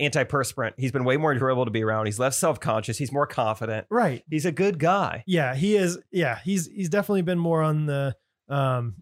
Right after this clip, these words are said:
Speaker 2: hygienic side lately. I think maybe s-, since he moved out, like, his mom wasn't telling him what to do anymore,
Speaker 1: Mm-hmm.
Speaker 2: you know?
Speaker 1: Uh, yeah.
Speaker 2: Um, he's got that new apartment. It's actually right above a h-, coffee shop, which is really cool. So
Speaker 1: And Brent loves that.
Speaker 2: he does. He's
Speaker 1: He,
Speaker 2: like,
Speaker 1: he's big
Speaker 2: he's like,
Speaker 1: in
Speaker 2: "I can literally wake up to the smell of coffee every single day."
Speaker 1: He says that.
Speaker 2: He cracks his window open a little bit.
Speaker 1: Uh-huh.
Speaker 2: Just
Speaker 1: He
Speaker 2: W Y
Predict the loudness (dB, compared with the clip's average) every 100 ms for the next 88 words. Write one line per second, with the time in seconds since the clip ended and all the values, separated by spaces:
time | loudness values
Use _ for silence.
0 | -10 -2 0 2 2 2 -2 -6 -8 -8
1 | -8 -10 -12 -6 -2 2 2 4 2 -2
2 | -2 0 2 2 2 2 0 -2 -6 -6
3 | -10 _ _ 0 4 4 2 0 0 0
4 | 2 0 0 0 2 2 2 2 2 2
5 | 0 2 0 0 2 2 0 0 2 4
6 | 4 2 2 2 2 2 2 2 2 0
7 | -4 -8 -4 0 2 4 4 6 6 4
8 | 4 0 0 0 0 -4 -6 -4 -4 -2
9 | -4 -4 -10 -2 2 2 4 4 2 2
10 | -4 -2 0 2 6 4 4 4 4 4
11 | 2 4 4 4 4 4 4 6 6 4
12 | 4 4 2 0 0 0 2 2 2 2
13 | 2 2 2 -4 -2 -4 -4 -6 -6 -2
14 | -2 0 0 0 -2 -2 -2 2 0 0
15 | 0 0 2 2 0 -2 -6 -6 -2 0
16 | 2 2 2 4 2 4 4 4 2